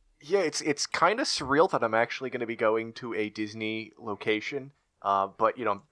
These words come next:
going out to, to California for Celebration, and,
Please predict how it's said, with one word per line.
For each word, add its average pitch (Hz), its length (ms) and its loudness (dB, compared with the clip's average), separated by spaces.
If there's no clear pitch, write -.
going 110 280 0
out 107 200 -2
to, 113 140 -10
to - 180 -18
California 104 640 -2
for 117 140 -20
Celebration, 101 920 -4
and, 95 380 -6